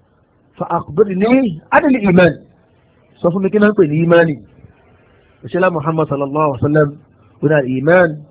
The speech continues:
an tu'minu billahi wa malaikatihi wa kutubihi wa rusulihi wal yawmil akhir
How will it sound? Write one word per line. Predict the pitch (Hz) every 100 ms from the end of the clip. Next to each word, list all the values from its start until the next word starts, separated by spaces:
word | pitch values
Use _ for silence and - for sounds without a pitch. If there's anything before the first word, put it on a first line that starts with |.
| -
an | 131
tu'minu | 127 185 151 160
billahi | 151 151 165 175 156
wa | 143
malaikatihi | 139 165 180 170 165 165 143
wa | 127
kutubihi | 147 196 196 170 131 131 123 _ _ _ _ _ _ _ _ _ _
wa | 127
rusulihi | 151 208 196 190 143 120 95 _ _ _ -
wal | 143
yawmil | 143 202 233 220
akhir | 190 175 160